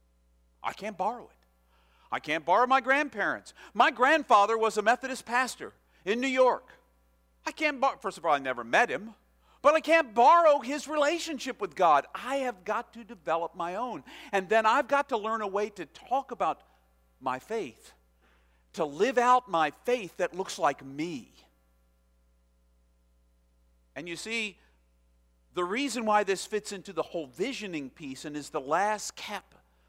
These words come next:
piece of the visioning piece is because that's gotta be what Saint James is. We are a unique, diverse set of delightful and sometimes wacky people.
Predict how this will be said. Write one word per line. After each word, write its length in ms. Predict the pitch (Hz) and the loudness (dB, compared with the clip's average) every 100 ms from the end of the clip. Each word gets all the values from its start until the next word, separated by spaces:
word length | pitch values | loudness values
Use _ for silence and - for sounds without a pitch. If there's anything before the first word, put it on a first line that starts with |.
| _ _ | _ _
piece 500 | - 247 254 202 - - | -18 -12 -12 -10 -10 -8
of 200 | 175 156 | -6 -4
the 200 | 165 147 131 | -2 -2 -2
visioning 400 | 208 262 220 180 | -6 -8 -12 -14
piece 300 | 165 165 - | -14 -16 -14
is 140 | - 156 | -14 -14
because 300 | 170 214 - | -8 -8 -6
that's 220 | 233 - | -10 -10
gotta 220 | - 247 | -6 -6
be 160 | 220 214 | -8 -8
what 180 | 196 - | -8 -8
Saint 220 | 196 170 | -12 -12
James 340 | 180 180 156 | -12 -12 -12
is. 300 | 127 95 - _ _ _ _ _ _ _ _ _ _ | -12 -12 -20 _ _ _ _ _ _ _ _ _ _
We 280 | 156 247 269 | -6 -4 -2
are 280 | - 220 214 | 2 4 4
a 60 | 190 | 0
unique, 840 | 175 175 165 175 247 269 - - _ _ _ _ _ _ - | -2 -6 -6 -6 -6 -6 -12 -20 _ _ _ _ _ _ -6
diverse 760 | 160 127 190 254 269 - - - | -6 0 2 2 0 -8 -10 -12
set 600 | - - 214 233 220 - _ _ _ _ _ _ - | -10 -6 -2 -2 -4 -14 _ _ _ _ _ _ -8
of 440 | 139 151 147 143 - _ | 0 2 4 2 -4 _
delightful 1080 | - 143 147 170 233 233 - 226 220 220 208 196 _ _ - | -6 -6 -2 -2 -4 -8 -8 -4 -2 -4 -8 -18 _ _ -8
and 440 | 139 139 139 143 - | -4 -4 -6 -14 -16
sometimes 840 | - 185 208 - 196 196 190 156 | -6 -6 -6 -12 -8 -8 -10 -16
wacky 480 | 127 147 190 196 185 | -8 -6 -6 -10 -20
people. 420 | 170 127 - 104 | -18 -18 -16 -16